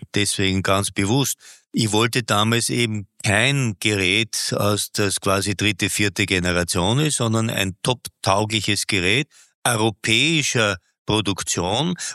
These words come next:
um sozusagen auch diese beginnende europäische Zusammenarbeit eigentlich,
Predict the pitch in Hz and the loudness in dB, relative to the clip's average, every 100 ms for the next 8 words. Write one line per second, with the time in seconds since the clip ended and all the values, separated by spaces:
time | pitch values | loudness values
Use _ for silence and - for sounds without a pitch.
0 | - 156 180 156 143 135 135 - 139 127 | -2 0 0 0 -2 -2 -2 0 0 0
1 | 101 131 - 127 127 113 117 104 120 135 | 0 -2 -2 -2 -2 -2 -4 0 0 0
2 | 135 123 110 107 107 - 107 131 117 - | 0 0 0 0 0 0 0 0 -2 -4
3 | 113 - 113 196 139 95 92 95 90 95 | -2 0 0 0 0 -2 0 0 0 -2
4 | 95 95 95 90 | 0 0 -2 -4